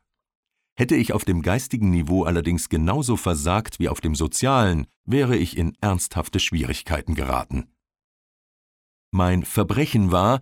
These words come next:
dass ich nur zu sechsundneunzig Prozent gehorsam war. Vom ersten Schultag an entschied ich mich, allein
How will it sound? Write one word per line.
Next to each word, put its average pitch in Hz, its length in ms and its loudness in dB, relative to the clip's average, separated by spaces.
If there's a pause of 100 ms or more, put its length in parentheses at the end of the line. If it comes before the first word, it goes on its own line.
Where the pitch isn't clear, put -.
(160)
dass 120 160 0
ich 117 160 -2
nur 123 180 2
zu 120 200 2
sechsundneunzig 101 840 0
Prozent 107 540 -2
gehorsam 73 560 0
war. 67 300 -2 (640)
Vom - 220 2
ersten 147 420 -2
Schultag 107 600 0
an 95 240 2
entschied 92 400 0
ich 101 160 0
mich, 92 260 -2
allein 85 560 0